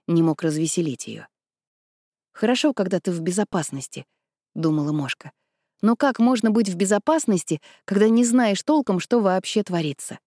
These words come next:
Она попросила миссис Нокс купить ей газету и дала денег. Но миссис Нокс поняла неверно и вместо газеты вернулась с поучительной историей о том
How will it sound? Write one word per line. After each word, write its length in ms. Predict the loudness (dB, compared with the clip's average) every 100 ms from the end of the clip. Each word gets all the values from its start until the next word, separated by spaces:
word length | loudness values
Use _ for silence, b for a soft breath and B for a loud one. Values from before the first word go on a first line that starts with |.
| _ _ _ _ _ _ _ 0
Она 220 | 0 2
попросила 540 | 0 0 0 2 2
миссис 500 | 4 2 2 -2 0
Нокс 320 | 2 2 -2 -6
купить 360 | -2 -2 -2
ей 140 | -2 0
газету 600 | 0 2 0 -2 -8 -14 b b -2
и 80 |
дала 260 | 2 4 2
денег. 420 | 2 0 -2 -6 _ _ _ _ 0
Но 200 | 2 4
миссис 420 | 2 2 0 0
Нокс 340 | 2 2 -2 -2
поняла 340 | 0 2 2
неверно 640 | 2 2 4 2 2 -2 b b b b
и 120 | 0
вместо 380 | 4 2 2 2
газеты 380 | 2 2 2 2
вернулась 440 | 4 4 4 0
с 60 | -2
поучительной 720 | 0 0 0 2 4 2 2
историей 640 | -2 0 2 4 4 2
о 140 | 0 -2
том 300 | 2 2